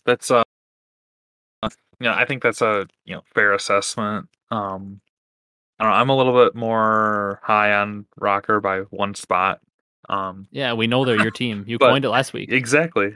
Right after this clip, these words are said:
Speaker 1: Um, but anyway, with, uh, with my pick, uh, Los Angeles Thieves, um, I, I just think they're gonna do, they're gonna do enough. They're gonna be consistent enough, um, to, to find themselves, uh, you know, sixth in, sixth overall in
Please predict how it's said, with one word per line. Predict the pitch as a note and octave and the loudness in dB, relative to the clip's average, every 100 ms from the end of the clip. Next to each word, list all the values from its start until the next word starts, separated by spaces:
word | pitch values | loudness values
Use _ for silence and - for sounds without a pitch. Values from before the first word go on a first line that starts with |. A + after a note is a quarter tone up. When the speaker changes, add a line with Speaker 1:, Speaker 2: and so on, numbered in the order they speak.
| - | -4
Speaker 1:
Um, | A2 G#2+ G#2+ G#2 | -2 -2 -4 -4
but | A#2+ A2 | -2 -2
anyway, | A#2+ B2+ A2+ | -4 -6 -4
with, | A2 A2 - | -4 -6 -6
uh, | A2 G#2+ G#2 | -6 -6 -6
with | A2 - | -10 -8
my | A2 G#2+ _ _ _ _ - | -6 -8 _ _ _ _ -6
pick, | A2+ - - _ _ | -6 -6 -14 _ _
uh, | G#2 G2+ | -8 -6
Los | G2+ G2 G#2+ | -6 -6 -6
Angeles | G2 G2+ - | -8 -8 -6
Thieves, | G#2+ G#2+ G#2 G2+ - - _ | -2 -2 -2 -6 -14 -18 _
um, | G2 G2 F#2 F2+ G2+ _ _ _ _ _ - | -6 -4 -6 -14 -20 _ _ _ _ _ -2
I, | A#2 - | 0 0
I | |
just | A#2+ - | -4 -4
think | C3+ A2+ | -6 0
they're | A#2+ | 0
gonna | A#2 A2+ | 0 -2
do, | A#2 A2+ G#2+ | -2 -2 -2
they're | A#2 A2+ | -2 0
gonna | A2 | 0
do | A2 G#2+ | -2 -2
enough. | A#2+ C3 C3 | -2 -2 0
They're | - A2+ | 0 0
gonna | G#2+ | 0
be | G#2+ | -4
consistent | G#2 - B2 - B2 | -4 -4 -4 -4 -8
enough, | A#2+ A#2+ A#2 A#2 _ _ _ _ | -6 -4 -4 -4 _ _ _ _
um, | - G#2 G2 G2 G2 G2 _ _ _ _ _ - | -6 -4 -4 -6 -14 -18 _ _ _ _ _ -4
to, | - - | -2 -2
to | A2+ | -6
find | - A2 G#2+ | -2 -2 0
themselves, | G#2+ G#2+ - G#2 G2+ G#2 - - | -2 -4 -2 -2 -2 -6 -12 -8
uh, | G2 F#2+ F2+ F2 - _ _ _ _ | -8 -8 -8 -12 -14 _ _ _ _
you | - | -14
know, | D#2 | -10
sixth | - - A2+ - - _ | -6 -2 -2 -4 -10 _
in, | A2 G#2 G2+ | -14 -14 -14
sixth | - A2+ G#2 - | -8 -6 -4 -4
overall | G#2 G#2 G2+ G2+ G#2 - | -2 -2 -2 -2 -4 -10
in | G2+ | -14